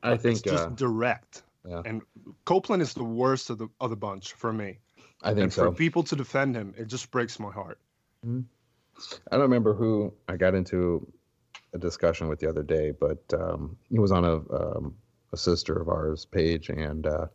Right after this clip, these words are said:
Speaker 1: I made a stance. I think it was about music or something. I don't remember what the whole context of it was, but I remember I made a comment, and then the guy comes back and says, "You need to provide all of the scripture that this person has ever used out of context."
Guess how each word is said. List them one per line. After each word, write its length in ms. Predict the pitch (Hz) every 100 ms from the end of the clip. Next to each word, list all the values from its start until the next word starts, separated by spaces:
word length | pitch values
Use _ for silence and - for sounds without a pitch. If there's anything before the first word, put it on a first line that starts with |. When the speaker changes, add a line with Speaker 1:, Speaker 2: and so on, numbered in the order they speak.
| _ _ _ _ _ _ 107
Speaker 1:
I 60 |
made 160 | 127 117
a 40 |
stance. 640 | - - 104 104 98 - - _ _ _ _ _ _ -
I 80 | 113
think 140 | 160
it 40 | 147
was 80 | 104
about 180 | 92 80
music 380 | 85 82 85
or 80 | 85
something. 340 | - 82 82 85
I 80 | 78
don't 100 | 73
remember 180 | 82 73
what 120 | 76
the 120 | 80
whole 240 | 78 78 - _ _
context 460 | - 78 87 73 87
of 140 | 78
it 100 | -
was, 260 | 80 80 -
but 100 | 90
I 40 |
remember 560 | 92 101 104 98 87 - _ - _ _ _ _ _ _ - -
I 60 | 113
made 140 | 101
a 40 | 98
comment, 460 | - 90 90 87
and 120 | 90 90
then 120 | 85
the 80 | 85
guy 180 | 90
comes 220 | 87 95 85
back 280 | 85 82
and 80 | 87
says, 200 | 92 85
"You 100 | 110
need 180 | 120 113
to 80 | 98
provide 600 | 95 90 85 85 85 82 _ _ _ _ _ _
all 260 | 95 107 120
of 120 | 117
the 80 | 113
scripture 420 | - 113 98 -
that 180 | 90 87
this 120 | 101
person 420 | - 117 95 92 87
has 120 | 85
ever 300 | 90 87 85 -
used 460 | 104 98 92 85
out 140 | 82 85
of 80 | 80
context." 720 | 80 78 - 76 - -